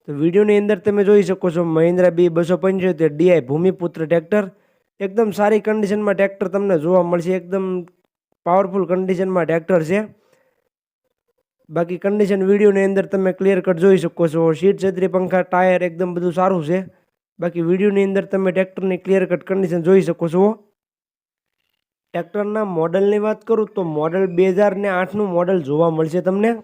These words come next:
જે Mahindra ટ્રેક્ટર વીડિયોની અંદર તમે જોઈ રહ્યા છો, બે હજાર આઠનું મોડલ ખેડૂત ભાઈઓ તમને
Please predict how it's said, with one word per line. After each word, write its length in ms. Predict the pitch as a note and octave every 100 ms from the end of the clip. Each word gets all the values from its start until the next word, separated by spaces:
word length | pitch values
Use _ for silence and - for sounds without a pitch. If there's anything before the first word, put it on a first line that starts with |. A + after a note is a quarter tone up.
| _ _ _ _
જે 120 | C#3+ D3+
Mahindra 420 | C#3+ D3+ D#3+ E3+
ટ્રેક્ટર 300 | E3+ E3+ F3 D#3+
વીડિયોની 380 | D#3+ E3 F3+ F3+
અંદર 200 | F3+ F3+
તમે 240 | F#3 F#3
જોઈ 200 | F3 G#3 G#3
રહ્યા 200 | E3+ D3+
છો, 80 | F#3 G3 - _ _ _ _ _
બે 120 | D#3+ F#3
હજાર 140 | G3+
આઠનું 400 | G3 F#3 F#3 G#3 F#3+
મોડલ 320 | F3+ G3 F3+
ખેડૂત 260 | F3+ F#3 E3
ભાઈઓ 200 | F#3+ F#3+
તમને 280 | F3+ F#3